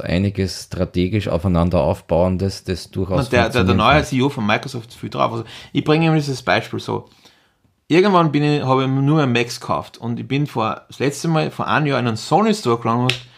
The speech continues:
Speaker 2: hey, wie wir jung waren, also, wie jung waren, das hört sich echt schlimm an, äh,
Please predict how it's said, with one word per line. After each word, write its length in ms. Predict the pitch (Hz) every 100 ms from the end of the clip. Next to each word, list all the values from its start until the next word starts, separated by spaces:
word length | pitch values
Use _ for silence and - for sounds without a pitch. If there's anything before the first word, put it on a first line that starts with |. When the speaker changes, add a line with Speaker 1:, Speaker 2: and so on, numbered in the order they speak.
| - - -
Speaker 2:
hey, 180 | 120 120 123
wie 140 | 123
wir 140 | 135
jung 300 | 135 120 143
waren, 220 | 165 185 -
also, 200 | - 113 - -
wie 100 | 107
jung 180 | 117 120
waren, 100 | 123
das 100 | 123
hört 160 | 113
sich 100 | -
echt 160 | 110 -
schlimm 280 | - 120 123
an, 100 | 123 - - - - _ -
äh, 200 | 113